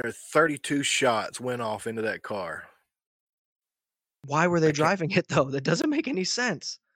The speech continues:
Speaker 1: Right, but what I'm saying is, how come none of 'em hit Suge?
Speaker 2: Yeah, no, he got hit in the back of the head with a piece of glass.
Speaker 1: A piece of glass! There were
Speaker 2: Yeah.
Speaker 1: twenty-seven to thirty-two bullets rounded
Speaker 2: That's
Speaker 1: off
Speaker 2: a
Speaker 1: in that
Speaker 2: fat
Speaker 1: fucking
Speaker 2: man.
Speaker 1: car.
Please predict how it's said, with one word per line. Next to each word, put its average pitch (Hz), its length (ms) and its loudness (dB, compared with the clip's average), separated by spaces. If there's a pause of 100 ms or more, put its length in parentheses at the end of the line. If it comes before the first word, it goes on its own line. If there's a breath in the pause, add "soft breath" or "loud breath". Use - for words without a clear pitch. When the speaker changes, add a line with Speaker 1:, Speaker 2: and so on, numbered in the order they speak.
(540)
Speaker 1:
Right, 202 420 8
but 147 200 -2
what 160 120 4
I'm 190 160 4
saying 160 360 4
is, 131 520 -2 (920)
how - 180 2
come 175 260 0
none 170 180 2
of 160 160 2
'em 143 120 -2
hit 147 300 0
Suge? 185 520 2 (840)
Speaker 2:
Yeah, 139 220 2
no, 135 200 0
he 135 120 -4
got 156 200 2
hit 160 100 2
in 151 80 0
the 151 80 0
back 147 240 0
of 143 40 -4
the 135 60 -2
head 143 180 0
with 135 140 -4
a 113 60 -6
piece 131 200 -4
of 123 80 -6
glass. 120 520 0 (720)
Speaker 1:
A 269 100 6
piece 311 320 6
of 220 160 8
glass! 214 560 8
There 214 160 0
were 196 180 2
Speaker 2:
Yeah. 139 120 6
Speaker 1:
twenty-seven 226 640 4
to 180 80 2
thirty-two 214 640 2
bullets 160 520 2
rounded 160 340 4
Speaker 2:
That's 160 140 10
Speaker 1:
off 147 140 8
Speaker 2:
a - 20 2
Speaker 1:
in 147 60 -2
that 147 140 0
Speaker 2:
fat 147 180 8
Speaker 1:
fucking 135 160 0
Speaker 2:
man. 143 120 0
Speaker 1:
car. 120 320 -4